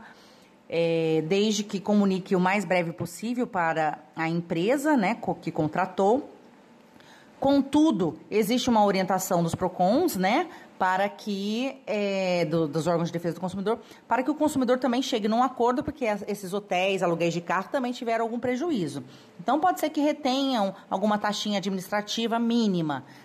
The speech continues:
nada abusivo, e no máximo aí dez por cento. Todavia, com relação aos shows, eles terão que ser devolvidos integralmente. Então, os consumidores devem procurar as empresas,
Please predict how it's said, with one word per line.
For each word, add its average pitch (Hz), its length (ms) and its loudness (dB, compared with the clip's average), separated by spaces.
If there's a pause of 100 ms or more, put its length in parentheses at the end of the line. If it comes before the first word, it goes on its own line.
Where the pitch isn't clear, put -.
nada 220 460 0
abusivo, 175 720 -6 (220)
e 180 100 -8
no 190 160 -2
máximo 185 360 0
aí 185 140 0
dez 185 300 0
por 202 160 -8
cento. 135 540 -8 (400)
Todavia, 170 400 2
com 254 100 2
relação 208 340 4
aos 214 200 4
shows, 226 560 2
eles 190 160 -4
terão 180 200 0
que 180 80 -8
ser 196 120 -2
devolvidos 185 480 0
integralmente. 226 1120 2
Então, 165 180 -2
os 175 80 -4
consumidores 180 540 -4
devem 185 260 2
procurar 202 300 0
as 165 120 0
empresas, 180 560 -4